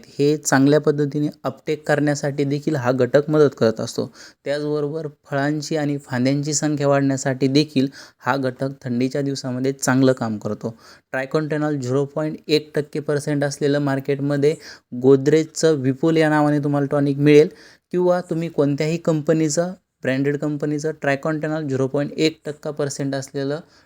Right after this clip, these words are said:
टॉनिक वापर करू शकता. फक्त मार्केटमध्ये प्रचलित असलेलं नाव तुम्हाला सांगितलेलं आहे. आपल्याला ह्या प्रॉडक्टची कसल्याही प्रकारची मार्केटिंग करायची नाही किंवा आपण आपल्या डिजिटल युवा शेतकरी YouTube चॅनलच्या माध्यमातून कोणत्याही कंपनीची मार्केटिंग त्या ठिकाणी करत नाहीत.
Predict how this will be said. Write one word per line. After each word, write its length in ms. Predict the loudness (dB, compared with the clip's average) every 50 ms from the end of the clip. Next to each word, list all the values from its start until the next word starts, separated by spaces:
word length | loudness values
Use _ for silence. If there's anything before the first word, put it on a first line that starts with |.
| _ _
टॉनिक 240 | -6 -4 -2 -2 0
वापर 280 | 0 0 2 2 0 0
करू 220 | 0 0 0 0
शकता. 360 | 2 0 0 -2 -2 -6 -8 -8 -10 _ _ _ _ -14
फक्त 220 | -14 -10 -6 -4
मार्केटमध्ये 680 | -2 0 0 -2 -2 -2 -4 -6 -6 -4 -4 -4 -4 -4
प्रचलित 600 | -2 0 0 0 0 0 -2 -2 -2 -2 -2 -4
असलेलं 400 | -4 -4 -2 0 0 0 2 2
नाव 220 | 2 2 2 2
तुम्हाला 280 | 2 0 2 2 2 2
सांगितलेलं 440 | 2 2 2 2 2 2 2 2 2
आहे. 80 | 0 -2 -6 -14 -20 _ _
आपल्याला 340 | -8 -6 -4 -4 -2 0 -2
ह्या 520 | -2 -2 -6 -8 -6 -4 -2 -2 -2 -4
प्रॉडक्टची 640 | -6 -10 _ _ _ -4 0 2 2 0 2 -2 -4
कसल्याही 380 | -2 -2 -2 0 2 0 0 2
प्रकारची 420 | 0 -2 -2 -2 -4 -4 -4 0
मार्केटिंग 500 | 0 0 0 0 -4 -6 -6 -4 -4 -2
करायची 280 | 0 2 2 2 2 2
नाही 140 | 0 0 0
किंवा 300 | 2 4 6 6 6 6
आपण 360 | 4 2 0 0 -2 -2 -2
आपल्या 340 | -2 -2 -2 -2 -2 -2 -4 -8 _ _ _ _ _ _ -8
डिजिटल 400 | -6 -4 -4 -2 -2 -2 -2 0
युवा 200 | 2 2 2 2
शेतकरी 420 | 2 -2 -4 -2 2 4 4 4 4
YouTube 220 | 2 0 -2 -2 -2
चॅनलच्या 340 | -2 -2 -2 -2 -2 -2
माध्यमातून 520 | -2 0 0 0 -2 -2 -4 -4 -6 -6 -6
कोणत्याही 460 | -6 -6 -6 -4 -4 -4 -4 -4 -6
कंपनीची 600 | -2 -2 0 0 0 0 0 -2 -2 -2 -2 -2
मार्केटिंग 520 | 0 2 2 2 0 -2 -4 -4 -4 -2 0
त्या 100 | 0 -2
ठिकाणी 480 | -2 -4 -8 -6 -2 -2 0 0 0
करत 240 | 2 4 4 4 4 4 0
नाहीत. 140 | -4 -4